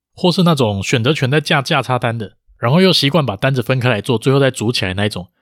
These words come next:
也会因为还没组的时候碰到限额就一直叫，主管就会知道谁又爆了，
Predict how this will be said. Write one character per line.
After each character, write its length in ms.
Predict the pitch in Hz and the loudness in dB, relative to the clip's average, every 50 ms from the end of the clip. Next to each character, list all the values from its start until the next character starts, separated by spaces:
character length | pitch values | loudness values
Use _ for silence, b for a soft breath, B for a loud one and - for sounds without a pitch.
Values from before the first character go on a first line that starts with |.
| _ - | _ -4
也 100 | 117 139 | -2 0
会 120 | - 190 208 | 2 2 2
因 60 | 208 | 2
为 80 | 208 | 2
还 100 | 156 151 | 0 0
没 140 | 147 131 156 | 0 -2 -2
组 220 | 165 - 139 107 95 | -4 -4 -4 -4 -2
的 100 | 107 101 | -2 0
时 100 | - 120 | 0 0
候 80 | 131 | 0
碰 220 | 131 - 165 147 127 | 0 0 0 0 2
到 100 | 139 127 | 0 0
限 220 | - - 131 104 | 0 -2 -2 -2
额 80 | 95 95 | -2 0
就 100 | - 117 | 0 0
一 40 | |
直 100 | 110 104 | 0 0
叫， 300 | - - - 214 185 - _ _ _ _ _ - | -4 -6 -6 -6 -8 -10 _ _ _ _ _ -6
主 140 | - 156 | -2 0
管 120 | 190 180 131 | 2 2 2
就 140 | 120 160 156 | 4 4 4
会 80 | 156 | 4
知 140 | 147 - 151 | 2 2 0
道 100 | 151 143 | 0 0
谁 180 | 127 - - 101 | 0 0 0 0
又 120 | 110 120 | 0 0
爆 260 | - - 123 104 90 | 0 0 -2 -2 -2
了， 120 | - - | -4 -12